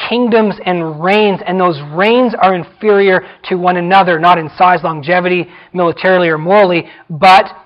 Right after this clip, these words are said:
governmentally. In this sense, Babylon was ruled by a single ruler. And this one man, Nebuchadnezzar, and his son and his grandson had basically total power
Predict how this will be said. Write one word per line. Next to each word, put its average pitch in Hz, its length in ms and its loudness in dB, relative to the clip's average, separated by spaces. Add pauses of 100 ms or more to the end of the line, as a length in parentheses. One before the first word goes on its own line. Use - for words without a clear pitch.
(800)
governmentally. 190 880 0 (840)
In 185 200 -2
this 277 140 0 (140)
sense, 151 260 -8 (1400)
Babylon 190 840 4
was 202 280 0
ruled 220 280 2
by 185 140 4
a 175 80 -2 (160)
single 214 600 0
ruler. 170 560 0 (920)
And 180 200 -2
this 233 180 0
one 240 260 4
man, 220 280 0
Nebuchadnezzar, 190 640 0
and 160 100 -6
his 202 180 -6
son 185 220 0
and 170 80 -6
his 180 140 -4
grandson 165 640 -6 (380)
had 190 200 2
basically 214 520 0
total 226 300 2
power 196 640 0